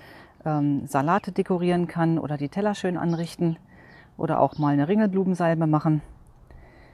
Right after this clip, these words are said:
Ähm, daneben steht der Winterwürsing. Auch der hat sich jetzt so langsam berappelt.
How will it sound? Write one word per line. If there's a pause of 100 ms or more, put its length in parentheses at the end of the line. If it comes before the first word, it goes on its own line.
(280)
Ähm,
daneben
steht
der
Winterwürsing.
Auch
der
hat
sich
jetzt
so
langsam
berappelt.